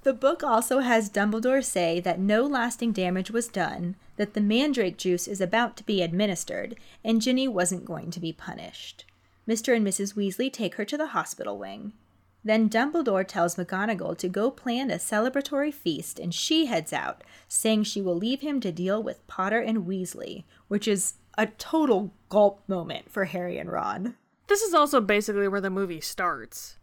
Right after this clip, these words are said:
Speaker 2: Um, the scene starts out with Dumbledore telling Harry and Ron that they broke a bunch of school rules, like they already knew, and there was sufficient evidence for them to be expelled, which I gotta say is a totally dick move.
Speaker 1: Yeah.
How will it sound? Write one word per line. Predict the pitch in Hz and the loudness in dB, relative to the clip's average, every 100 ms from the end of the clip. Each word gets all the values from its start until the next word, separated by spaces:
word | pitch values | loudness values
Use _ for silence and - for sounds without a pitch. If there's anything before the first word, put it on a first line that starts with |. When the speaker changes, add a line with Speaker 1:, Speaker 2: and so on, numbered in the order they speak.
| _ - | _ -10
Speaker 2:
Um, | 214 202 | -8 0
the | 214 | 0
scene | 220 294 285 | 2 0 0
starts | 277 254 220 | 2 2 4
out | 233 214 | 4 4
with | 214 196 | 2 0
Dumbledore | 208 208 202 202 | 0 0 0 0
telling | 208 208 202 202 | 0 -2 -2 -2
Harry | 202 196 202 | -2 -2 -2
and | 190 180 | -4 -4
Ron | 180 185 190 | -2 -2 -4
that | 185 | -6
they | 190 185 | -6 -6
broke | 185 185 196 - - | -4 -6 -6 -12 -16
a | 190 - - - | -18 -18 -8 -2
bunch | 269 254 | 0 0
of | 269 | -2
school | - 240 247 254 | 0 4 4 4
rules, | 214 190 208 - _ _ _ - | 2 0 -4 -10 _ _ _ -10
like | 185 175 | -10 -8
they | 180 | -4
already | 185 196 226 | 0 0 -2
knew, | 170 190 _ _ _ _ | -6 -10 _ _ _ _
and | 233 233 | 2 4
there | 226 214 | 4 0
was | 214 | -2
sufficient | - 220 381 - 254 | -8 -4 -2 -2 -2
evidence | 214 208 208 214 214 | -2 -2 -4 -6 -8
for | - 220 | -6 -4
them | 214 208 | -2 -4
to | 214 | -4
be | 208 | -6
expelled, | 208 - - 330 147 71 - - - - - _ - | -6 -8 -4 -2 -2 -8 -16 -20 -20 -20 -20 _ -4
which | 370 349 - _ _ _ _ | -2 -2 -10 _ _ _ _
I | 339 | -2
gotta | 571 539 | 4 4
say | 392 320 | 4 6
is | 233 226 | 6 4
a | |
totally | - - - - 392 320 269 233 | -2 -10 -6 2 2 4 0 0
dick | 190 208 - | -2 -4 -6
move. | 180 147 - - - _ _ _ _ | -14 -14 -18 -20 -20 _ _ _ _
Speaker 1:
Yeah. | 233 330 254 - | 0 0 0 -4